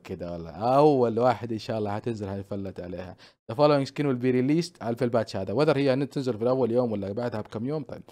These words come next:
بعدين ضافوا كروموس، داينو كنار، موكي، مو أليستر. مو أليستر حينزلوا له برضه. يا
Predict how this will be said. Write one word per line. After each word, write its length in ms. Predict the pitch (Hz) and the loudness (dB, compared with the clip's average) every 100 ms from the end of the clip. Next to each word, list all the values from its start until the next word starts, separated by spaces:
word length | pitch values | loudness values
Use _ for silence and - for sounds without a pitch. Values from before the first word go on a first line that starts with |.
| - _ _ - | -20 _ _ -2
بعدين 220 | 139 175 | 2 4
ضافوا 240 | 170 160 135 | 4 4 2
كروموس، 340 | 156 160 151 | 0 0 2
داينو 240 | 131 127 123 | 0 0 -2
كنار، 380 | 135 139 139 | -4 0 0
موكي، 760 | 127 123 120 - - - 147 147 | 2 -2 -2 -6 -12 -4 0 0
مو 600 | 143 131 135 143 139 131 - | -2 -2 0 2 0 -2 0
أليستر. 480 | 127 160 - 208 175 | 0 0 -2 -4 0
مو 240 | 151 156 | 2 4
أليستر 380 | 143 156 - 120 | 4 4 0 -2
حينزلوا 440 | 120 123 120 135 | 0 -2 0 2
له 80 | 127 | 2
برضه. 400 | 120 151 208 254 156 | 2 0 -2 -8 -8
يا 120 | 113 | -4